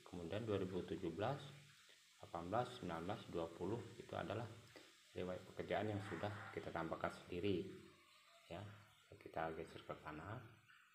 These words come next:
Nah, kalau dilihat di sini itu ada berapa tampilan ya, ada kolom ya, itu bukti pembayaran, kemudian S K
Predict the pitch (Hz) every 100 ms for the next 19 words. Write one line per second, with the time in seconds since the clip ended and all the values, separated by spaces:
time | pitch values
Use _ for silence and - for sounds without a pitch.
0 | - - - - - - - - - _
1 | - - 1077 1077 - - 1077 85 87 -
2 | - - _ _ - - - - - _
3 | 104 101 90 95 - - _ - - -
4 | - _ _ _ - 123 139 151 139 123
5 | 120 113 98 95 104 135 120 - 113 104
6 | 113 123 127 127 127 127 127 - - _
7 | _ _ _ _ _ - _ 101 98 92
8 | 98 98 98 98 92 92 95 - - _
9 | - 92 98 110 90 87 110 101 87 -
10 | 92 98 85 113 107 87 85 82 82 -
11 | 87 82 80 80 78 87 107 131 - 80
12 | - 98 - - _ _ _ - 90 -
13 | - 107